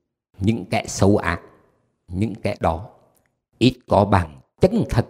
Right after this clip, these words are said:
ở trong đời. Người nào mà hay nóng giận thì thường những bậc hiền trí ở trên đời họ xa lánh. Những kẻ nào mà đùng đâu la đó, đùng đâu mắng đó,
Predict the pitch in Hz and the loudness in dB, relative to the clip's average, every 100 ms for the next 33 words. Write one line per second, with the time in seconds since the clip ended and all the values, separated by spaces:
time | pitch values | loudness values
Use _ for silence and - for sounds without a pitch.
0 | - - 95 - 139 135 78 - _ _ | -4 -4 -4 -2 -2 -2 -4 -8 _ _
1 | _ _ _ _ _ - 139 147 143 143 | _ _ _ _ _ 0 6 8 6 4
2 | 135 131 131 240 110 98 120 107 - - | 2 0 0 0 0 -2 0 -2 -4 -20
3 | _ _ _ _ - - - - 135 104 | _ _ _ _ -14 -12 -6 4 6 6
4 | 82 - _ _ _ _ _ - 98 117 | 0 -18 _ _ _ _ _ -8 -2 0
5 | - - 147 - - - 135 104 95 - | -2 -6 -4 -4 -4 2 4 4 -2 -4
6 | 90 110 - 107 - 180 151 104 71 62 | 0 0 0 -4 -2 -4 -2 -4 -6 -12
7 | _ _ _ _ - 78 - 135 143 101 | _ _ _ _ -6 -6 -4 -2 -2 -2
8 | 67 - _ _ _ _ _ _ 127 147 | -6 -14 _ _ _ _ _ _ 0 2
9 | - - 139 - 143 135 135 165 117 131 | 2 0 0 2 0 2 2 2 2 4
10 | 208 240 233 220 226 92 104 143 98 80 | 4 4 2 2 0 0 0 0 -2 0
11 | 123 180 85 90 95 73 | -2 -2 -6 -8 -8 -8